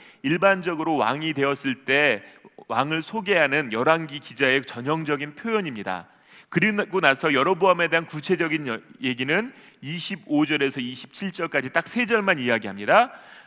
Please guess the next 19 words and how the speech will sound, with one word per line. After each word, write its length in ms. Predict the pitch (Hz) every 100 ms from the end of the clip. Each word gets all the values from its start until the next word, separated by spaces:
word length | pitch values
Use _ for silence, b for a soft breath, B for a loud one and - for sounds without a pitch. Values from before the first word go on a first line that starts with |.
| B
"이스라엘의 580 | 123 170 226 220 208 208
하나님 420 | 202 190 190 175
여호와께서 640 | 131 147 156 147 151 160
그의 340 | 147 147 156 147
종 220 | 160 170
가드헤벨 640 | - 117 123 143 139 147 147
아미떼의 460 | 117 123 135 139 135
아들 260 | 120 147
선지자 540 | 147 170 147 127 147 127
요나를 380 | 120 131 127
통하여 280 | 127 131 123
하신 220 | 123 - 120
말씀과 400 | 107 - 113 110
같이 540 | 98 - 113 185 - B B B -
여로보암이 520 | 127 147 160 160 170
이스라엘 400 | 151 160 165 165
영토를 440 | 139 147 151 156
회복하되 680 | 170 156 - 120 123 107 90
하마더기에서부터 1160 | - 156 151 139 127 127 123 113 - 123 196